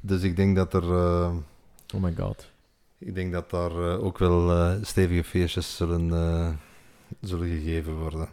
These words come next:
Speaker 2: Ik denk het ook, inderdaad. En Christophe, dan komen we eigenlijk bijna aan het, eh, aan het einde van onze, van onze trip. We hadden nog één ding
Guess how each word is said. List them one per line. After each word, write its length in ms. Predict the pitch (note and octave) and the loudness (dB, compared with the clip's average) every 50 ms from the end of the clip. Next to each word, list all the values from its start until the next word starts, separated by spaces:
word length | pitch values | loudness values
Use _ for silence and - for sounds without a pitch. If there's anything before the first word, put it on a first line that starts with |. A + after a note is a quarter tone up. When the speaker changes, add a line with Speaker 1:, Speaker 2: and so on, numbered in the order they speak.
| - - _ _ _ _ _ _ _ _ _ _ _ _ _ _ _ | -14 -20 _ _ _ _ _ _ _ _ _ _ _ _ _ _ _
Speaker 2:
Ik 280 | A2 A2 F#2+ G#2 G2 | -2 0 0 0 2
denk 200 | G#2 G2+ G2 F#2 | 4 4 4 2
het 140 | F#2+ - - | 0 -2 -2
ook, 180 | E2+ E2 - - | -2 -2 -2 -2
inderdaad. 640 | F2 E2+ E2+ E2 E2+ E2+ E2 E2 - - - - - - - - _ | -2 -2 -2 0 0 0 0 0 0 -4 -10 -16 -18 -20 -20 -20 _
En 140 | _ A2 A2 - | _ -2 0 2
Christophe, 560 | A2 A2 G2+ - C#3+ C3 A#2+ - - - - | 2 2 6 8 8 8 8 4 -2 -2 4
dan 240 | - A2+ A2 G#2+ - - - | 4 4 4 4 0 0 6
komen 240 | - A#2 A#2 A2+ | 8 10 10 10
we 60 | A2 - | 8 6
eigenlijk 500 | - G#2 A2+ B2+ B2+ A#2 G#2+ F#2+ F#2 F2+ | 6 6 6 6 6 4 4 2 4 6
bijna 560 | G2 G2 G#2+ A2+ A#2 A2+ A2+ A2+ A#2+ B2 A#2+ - _ _ _ _ _ _ _ _ _ _ _ - - - | 6 8 8 8 6 6 4 4 2 0 -2 -6 _ _ _ _ _ _ _ _ _ _ _ -20 -2 2
aan 140 | G2 F#2+ | 6 6
het, 240 | F#2+ F#2 - - - | 6 6 6 4 4
eh, 300 | F#2 F2 F2 E2+ E2+ E2+ F2 F2+ G2+ A#2+ - _ _ _ _ _ _ _ _ - | 6 6 8 8 6 6 4 0 -4 -10 -18 _ _ _ _ _ _ _ _ 2
aan 100 | - F#2 F#2 | 4 6 6
het 140 | E2+ - - | 6 4 2
einde 300 | - F#2 F2+ G2+ A#2 A2+ | 4 4 6 6 6 8
van 180 | G#2+ G#2+ G#2 G#2 | 8 8 8 8
onze, 640 | G2+ G2+ G2 F#2 F#2+ F#2 F2+ F2 F2 F2 F2 E2+ F#2 - - _ _ - | 6 6 6 6 6 6 8 8 8 6 4 2 0 -4 -12 _ _ -4
van 160 | - G2 F#2 | 2 4 6
onze 260 | F#2+ F#2+ F#2+ F2+ E2+ - | 6 8 8 6 6 6
trip. 340 | - G#2+ C#3 - - - - - - - - - - - | 6 4 4 4 0 -6 -10 -12 -16 -16 -20 -20 -4 8
We 80 | - G#2 | 10 12
hadden 300 | G2+ G#2 G#2+ A2 A2+ G#2+ | 12 12 12 10 10 10
nog 160 | G2+ F#2+ - - | 8 8 6 4
één 340 | - A#2+ B2+ B2+ A#2 A2 | 8 8 8 10 8 10
ding 320 | G2+ A#2+ B2+ B2+ B2+ C3 | 10 10 10 10 6 0